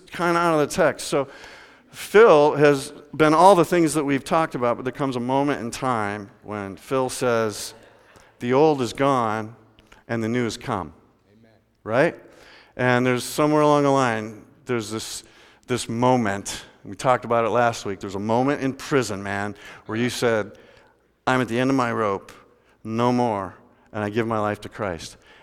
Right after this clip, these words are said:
Speaker 1: And you leave this behind, right? And you say no to all that stuff. Follow me over here.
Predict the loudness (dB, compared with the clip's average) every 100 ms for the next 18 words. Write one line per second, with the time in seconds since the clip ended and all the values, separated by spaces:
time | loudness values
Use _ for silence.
0 | _ -10 -6 -6 -6 -4 -4 -2 -4 -6
1 | -8 -6 -6 -8 -14 -20 _ _ _ _
2 | _ _ _ _ _ _ _ _ _ -2
3 | -2 -2 -8 -20 _ _ _ _ _ -14
4 | -10 -6 -2 -2 0 0 0 0 0 0
5 | -2 -4 -6 -6 -8 -12 -10 -10 -10 -10
6 | -12 -14 -16